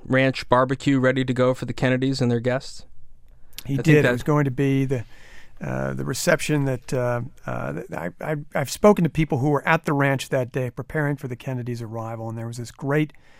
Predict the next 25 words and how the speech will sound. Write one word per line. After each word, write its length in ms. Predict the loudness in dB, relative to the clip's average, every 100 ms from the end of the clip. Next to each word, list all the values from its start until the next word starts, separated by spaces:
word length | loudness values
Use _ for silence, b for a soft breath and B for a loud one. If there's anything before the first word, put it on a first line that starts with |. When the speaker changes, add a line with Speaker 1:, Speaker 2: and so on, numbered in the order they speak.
| b b
Speaker 2:
sense 360 | -8 0 0 0
of 100 | -6
excitement 600 | -6 -4 -2 -2 0 -2
and 140 | -2
anticipation. 800 | -6 -8 -10 -10 -8 -4 -4 -4
They 100 | -6
wanted 360 | -4 -6 -6 -10 -2
everything 500 | 0 2 -2 -2 -4
to 80 | -4
be 140 | -6
right 380 | -4 -4 -4 -6 b b b b b _
for 300 | -4 0 0
the 80 |
Kennedys 680 | -2 -2 0 0 -2 -4 -6
and 140 | -6
for 100 | -6
them 220 | -4 -2 -2
to 60 |
get 280 | -2 -4 -4 -6
a 80 | -2
little 240 | -2 -2
taste 420 | -2 0 0 -2
of 240 | -6 -8 -16 b b b b -2
Texas. 640 | -2 0 -4 -8 -12 -12 -12
Um, 540 | -8 -6 -4 -6 -6